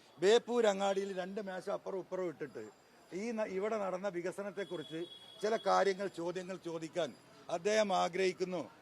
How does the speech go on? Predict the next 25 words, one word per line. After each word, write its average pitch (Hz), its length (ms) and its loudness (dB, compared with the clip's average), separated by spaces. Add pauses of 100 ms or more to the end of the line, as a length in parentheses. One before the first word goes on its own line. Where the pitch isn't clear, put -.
(480)
ബഹുമാനപ്പെട്ട 202 520 2
മന്ത്രി, 185 500 -2 (260)
നമുക്കൊന്ന് 196 340 -6
ഇരുന്ന് 190 240 -4
കൊടുത്തൂടെ? 220 340 0
നിങ്ങൾ 233 220 -2
ചോദിക്കുന്നു, 247 440 0
നിങ്ങൾ - 840 -12
ചോദിക്ക്. 190 320 -2 (380)
മന്ത്രി 214 240 0
ഒറ്റക്കാണ്ട് 233 460 -2
ഒരു 220 60 -2
പത്താൾ 233 360 -2
വന്നോട്ടെ, 208 380 -4 (460)
ഞാൻ 185 120 -2
ഒറ്റക്ക് 208 320 -2
മതി 190 160 -2
ഇപ്പുറത്ത്, 147 440 -10
നമുക്ക് 175 180 -6
സംസാരിക്കാൻ 151 420 -6
ഉള്ളത്. 90 180 -14 (640)
മനസ്സിലായില്ല? 151 320 0
എല്ലാ 214 260 0
സഹായികളും 202 600 -2
കമ്പ്യൂട്ടറും 190 500 -4